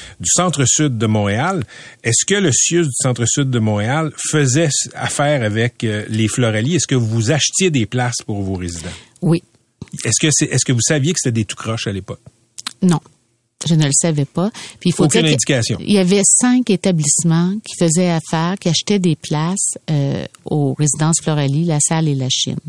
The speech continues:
Speaker 2: Euh, le cius Centre-Sud était l'établissement qui avait le moins grand nombre de places. Et, euh,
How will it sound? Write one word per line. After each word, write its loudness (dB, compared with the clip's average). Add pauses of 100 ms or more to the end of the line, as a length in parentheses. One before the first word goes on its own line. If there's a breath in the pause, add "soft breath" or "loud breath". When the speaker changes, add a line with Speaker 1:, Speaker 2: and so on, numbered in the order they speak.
(800 loud breath)
Speaker 2:
Euh, 2
le 2
cius 2
Centre-Sud 2
était 2
l'établissement 2
qui -4
avait 2
le 2
moins 4
grand 2
nombre 2
de -2
places. -6 (640 loud breath)
Et, 4
euh, 2